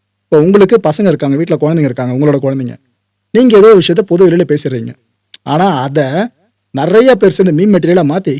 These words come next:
கெட்ட கெட்ட வார்த்தையில போட்டு சித்தரிச்சு உங்களை வாடி பொடியில உங்க புருஷனை வாடா போடலாம் பேசி அந்த பதிவை சோஷியல் மீடியால போட்டு அதை லட்சக்கணக்கான பேர் லைக் பண்றது, ஷேர் பண்றது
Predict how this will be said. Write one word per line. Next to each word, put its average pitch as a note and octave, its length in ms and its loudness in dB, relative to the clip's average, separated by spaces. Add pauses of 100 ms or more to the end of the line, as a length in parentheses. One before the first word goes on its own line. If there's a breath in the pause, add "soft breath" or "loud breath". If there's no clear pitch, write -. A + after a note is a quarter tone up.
கெட்ட G3+ 260 -4
கெட்ட G3 220 0
வார்த்தையில G3 380 0
போட்டு E3+ 240 0
சித்தரிச்சு F3 320 -2
உங்களை C3+ 200 -4
வாடி G#3+ 240 0 (160)
பொடியில F3+ 280 2
உங்க D#3 140 -2
புருஷனை E3+ 340 -2
வாடா G3 180 0 (100)
போடலாம் E3+ 380 0
பேசி F3+ 280 -2 (500)
அந்த F3+ 220 0
பதிவை A3+ 240 -2
சோஷியல் G#3+ 240 0
மீடியால E3 280 0
போட்டு F#3 200 -2 (280)
அதை - 200 -4
லட்சக்கணக்கான G3 640 0
பேர் G3 200 2
லைக் F#3+ 200 -2
பண்றது, F3 320 0 (120)
ஷேர் F3+ 240 -4
பண்றது E3+ 200 -2